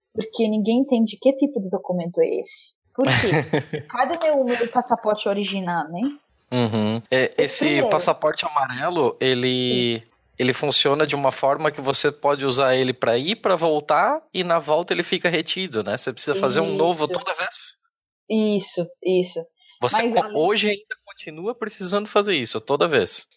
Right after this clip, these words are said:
Speaker 1: Sim, porque sou apátrida ainda. Sim.
Speaker 2: Caramba,
Speaker 1: Sou
Speaker 2: que
Speaker 1: refugiada
Speaker 2: transtorno.
Speaker 1: apátrida aqui. É. Mas também, pra viajar fora do Brasil, pra qualquer outro país,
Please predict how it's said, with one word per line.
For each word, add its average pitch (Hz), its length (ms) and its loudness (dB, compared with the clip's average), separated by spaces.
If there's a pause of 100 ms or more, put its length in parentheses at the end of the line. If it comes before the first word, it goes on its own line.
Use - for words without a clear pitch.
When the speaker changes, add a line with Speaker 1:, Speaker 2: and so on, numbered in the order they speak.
(320)
Speaker 1:
Sim, 294 380 2
porque 196 220 -2
sou 285 160 2
apátrida 254 400 2
ainda. 208 280 -4 (520)
Sim. - 220 -8 (160)
Speaker 2:
Caramba, 117 800 0
Speaker 1:
Sou 214 200 -2
Speaker 2:
que 220 100 0
Speaker 1:
refugiada 240 260 0 (280)
Speaker 2:
transtorno. - 280 -2
Speaker 1:
apátrida 180 560 -4
aqui. - 320 -10 (680)
É. 156 140 4 (640)
Mas 240 320 0 (680)
também, 302 680 0
pra 240 160 2
viajar 240 460 2
fora 339 400 2
do 226 140 0
Brasil, 202 600 0 (140)
pra 233 140 2
qualquer 320 800 0
outro 220 320 0
país, 202 440 0